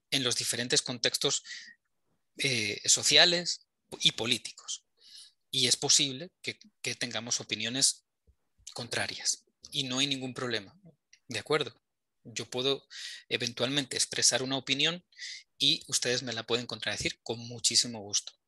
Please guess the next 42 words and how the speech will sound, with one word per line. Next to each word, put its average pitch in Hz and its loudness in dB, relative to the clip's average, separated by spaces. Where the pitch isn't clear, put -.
¿sí? - 2
Bienvenida 113 -2
sea, 139 4
eh, 104 -8
la 104 -4
adver-, 107 -10
l-, 120 -8
esa 143 4
adversión 127 4
a, 117 4
a - -2
las 113 4
ideas, 107 -2
¿de - -2
acuerdo? 147 2
En 104 -8
cual-, - -10
no 117 -8
hay 123 2
ningún 131 -6
problema 120 0
en 107 -6
ese - 4
sentido. - -10
Como 135 2
les 131 8
decía, 160 8
si - 10
tienen 127 2
algún 143 2
mensaje 143 6
importante, 131 0
como 107 -12
por - -12
ejemplo 123 -2
comunicarme 120 -4
que 104 -6
no 104 -12
van 110 -4
a 120 -4
estar - 0
presentes, 151 2